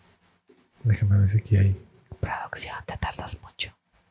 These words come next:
Speaker 2: Mi historia no está tan larga.
Speaker 1: Espérate, espérate. Sí. Ay. <laughs> Espérate, no, no, ahí no se está escuchando en vivo.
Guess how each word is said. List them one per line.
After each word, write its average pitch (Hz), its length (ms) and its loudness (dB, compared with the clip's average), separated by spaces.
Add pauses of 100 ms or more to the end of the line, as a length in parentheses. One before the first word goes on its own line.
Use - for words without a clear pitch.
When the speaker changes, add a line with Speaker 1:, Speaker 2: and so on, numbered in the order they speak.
(1400)
Speaker 2:
Mi - 100 -2
historia - 380 -2
no - 80 -8
está - 200 -2
tan - 200 -6
larga. - 400 -12 (320)
Speaker 1:
Espérate, - 360 -12
espérate. - 520 -10 (4000)
Sí. - 120 2 (1300)
Ay. - 300 -8 (3250)
<laughs> - 340 2
Espérate, 143 420 2
no, 165 220 2
no, 165 260 2
ahí 156 160 4
no 175 120 2
se 170 80 2
está 160 140 2
escuchando 147 380 4
en 123 80 4
vivo. 110 260 2